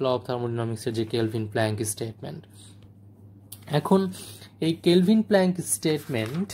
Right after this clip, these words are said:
আহ, এটা, এ-, এটা, এটা গেল একটা স্টেটমেন্ট। এই second law of thermodynamics-এর আরও একটা স্টেটমেন্ট আমরা আজকের ক্লাসে শিখব, সেটা হচ্ছে ক্লসিয়াস স্টেটমেন্ট।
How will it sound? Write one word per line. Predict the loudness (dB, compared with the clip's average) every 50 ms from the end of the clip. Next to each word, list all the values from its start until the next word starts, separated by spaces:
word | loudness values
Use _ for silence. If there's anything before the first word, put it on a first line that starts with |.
| -14 -16 -18 -20 -20 -20 -18 -4 2
আহ, | 6 6 8 8 6 4 2 -4 -14 -20 -20 -20 -20 -20 -20 -20 -20 -20 -20 -20 -16 -10
এটা, | -8 -4 -2 -2 -4 -2
এ-, | -6 -6 -4 -4 -6
এটা, | -6 -4 -6
এটা | -2 0 2 4
গেল | 4 4 6 6
একটা | 4 4 2 0 -4 -4
স্টেটমেন্ট। | -4 -4 -4 -4 -6 -6 -4 -6 -6 -6 -6 -6 -8 -8 -4
এই | -4 -4 -2 -2 -4 -6 -2 -2
second | 0 0 0 -2 -2 0 2
law | 2 2
of | 2 0 -4
thermodynamics-এর | -4 -2 -2 -2 -2 -2 -2 -2 -4 -6 -4 -2 0 0
আরও | 2 0 0
একটা | -2 -2 -4 -4
স্টেটমেন্ট | -4 -2 -4 -4 -4 -4 -6 -4 -4 -2
আমরা | 0 0 0
আজকের | 0 -2 -4 -6 -6 -4
ক্লাসে | -2 -2 -2 -2 -4 -6 -8
শিখব, | -4 -4 -4 -2 0 0 0
সেটা | 0 -2 -4 -4 -4
হচ্ছে | -6 -4 -4 -4
ক্লসিয়াস | -2 0 0 0 0 0 -2 -4 -4 -4 -4 -4 -6 -8 -8 -6
স্টেটমেন্ট। | -4 -2 -2 -2 -4 -6 -10 -10 -10 -14